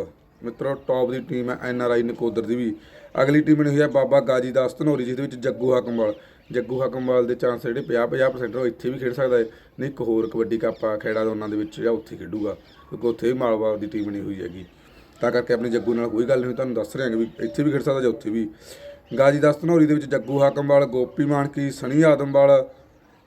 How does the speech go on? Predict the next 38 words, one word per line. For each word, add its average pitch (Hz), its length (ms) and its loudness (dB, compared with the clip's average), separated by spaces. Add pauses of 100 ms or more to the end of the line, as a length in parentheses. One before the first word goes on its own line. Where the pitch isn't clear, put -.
(100)
ਬਿੱਲਾ 135 340 2
ਖੁੱਡਾ, 139 500 4 (420)
ਅਲੀ 143 300 0 (340)
ਤੇ 147 100 2
ਮਣੀ 143 320 4
ਧਨੌਰੀ 160 380 2
ਤੇ 143 120 -2
ਸ਼ੇਰੂ 127 380 -2
ਧਨੌਰੀ। 135 300 -4
ਮਿੱਤਰੋ, 113 340 -6 (320)
ਪੂਰੀ 143 200 6
ਟੀਮ 139 460 -4
ਦੀ, 123 100 -8 (200)
ਟੌਪ 131 240 2
ਦੀ 127 100 -6
ਟੀਮ 127 200 -4
ਬਣੀ 120 160 -4
ਹੋਈ 113 200 0
ਹੈਗੀ 107 180 -4
ਧਨੌਰੀ 123 300 -2
ਦੀ 104 120 -2
ਵੀ। 110 180 -2 (420)
ਅਗਲੀ 151 180 8
ਟੀਮ 156 200 4
ਆ 160 60 2
ਬੇਰ 139 220 0
ਸਾਹਿਬ 143 260 2
ਕਪੂਰਥਲਾ, 123 500 -4
ਜਿਹਦੇ 120 160 -2
ਵਿੱਚ 143 120 -6
ਬੁਲਟ 131 320 -2
ਖੀਰਾਵਾਲੀਆ, 135 680 6 (720)
ਜੋਧਾ 143 280 4
ਸੁਰਖਪੁਰ, 135 460 0
ਚੱਕੀ 143 420 -4
ਰਮਦਾਸ, 131 520 2 (120)
ਅੰਮ੍ਰਿਤ 135 260 -2 (180)
ਔਲਖ 135 360 4